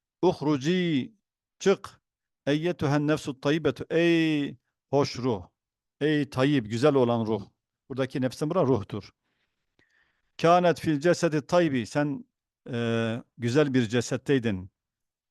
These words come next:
ruha diyorlar. "Uhruci hamideten," böyle övülmüş olarak sen ru-, cesetten çık. Efendim, "Vebşuri," müjdelen,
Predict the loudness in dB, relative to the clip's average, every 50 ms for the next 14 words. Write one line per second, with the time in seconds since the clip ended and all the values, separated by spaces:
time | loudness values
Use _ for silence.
0 | _ _ _ _ -8 -4 -2 -2 -2 -2 -4 -4 -4 -6 -8 -10 -10 -14 _ _
1 | _ _ _ _ _ _ _ _ _ _ 2 2 2 4 2 2 2 2 4 2
2 | 2 2 2 2 2 2 2 2 2 0 0 0 -4 -4 -4 -4 -4 -4 -4 -4
3 | 0 2 4 4 4 2 0 -2 -4 -4 -2 -2 -2 -2 -4 -4 -2 -2 -2 0
4 | -2 -4 -6 -10 -12 -14 _ _ _ _ _ _ _ _ _ _ _ -2 0 0
5 | 0 2 0 -2 0 2 0 2 2 0 0 0 0 0 -2 -8 -20 -20 _ _
6 | _ _ _ _ _ _ _ _ _ _ _ _ _ _ _ _ _ _ _ _
7 | _ _ _ _ _ _ _ _ _ _ _ _ _ -4 -2 0 2 2 2 2
8 | 2 0 0 -2 -6 -10 -16 -20 _ _ _ _ _ _ _ _ _ _ _ -4
9 | -2 0 0 0 -2 -4 -2 -2 0 0 0 0 -2 -2 -4 -6 -12 _ _ _
10 | _ _ _ _ _ _ -4 -4 -2 2 2 4 4 4 4 2 0 -4 -8